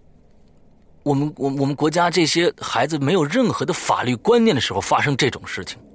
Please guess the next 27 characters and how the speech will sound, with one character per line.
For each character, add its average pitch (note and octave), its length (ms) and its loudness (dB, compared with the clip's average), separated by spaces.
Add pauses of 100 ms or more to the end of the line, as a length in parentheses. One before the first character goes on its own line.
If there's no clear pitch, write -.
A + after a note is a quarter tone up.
(400)
你 B2+ 120 -2
凭 F#3 300 0
什 D3 140 0
么 C#3+ 100 0
把 B2 140 2
我 F#2 240 -2
最 A2+ 320 -4
隐 G#2 200 -6
私 - 140 -4
的 A#2 60 -2
东 A#2 120 -2
西 A#2 80 0
上 G#2 300 -2
交 G#2+ 160 0
上 F#2 180 -6
去？ - 120 -12
而 C#3 120 0
且 - 120 -2 (240)
我 A2+ 240 0
要 C3+ 100 0
是 F#3 100 0
发 A3+ 280 2
出 D#3 120 0
去 - 120 -2
了， E2 160 -10 (300)
你 B2+ 380 0
还， A#2 400 0